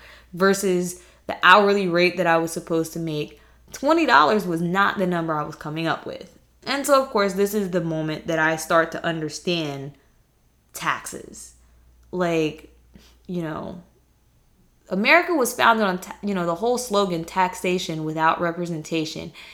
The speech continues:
And yet children can't vote and we still get taxed. You know, I'm not gonna,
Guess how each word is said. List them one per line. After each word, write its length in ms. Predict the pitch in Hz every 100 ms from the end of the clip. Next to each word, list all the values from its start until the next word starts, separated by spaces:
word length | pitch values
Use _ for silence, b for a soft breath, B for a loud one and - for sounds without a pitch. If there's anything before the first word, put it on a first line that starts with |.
| B B
And 120 | 226
yet 220 | 269 277 -
children 540 | - 302 285 285 233
can't 400 | - 247 233 175
vote 280 | 185 175 -
and 160 | 160
we 120 | 170 196
still 260 | - 175
get 220 | 160 156
taxed. 480 | - 156 - - - -
You 100 | 208
know, 100 | 226
I'm 140 | 233
not 200 | 240 226
gonna, 200 | 220 190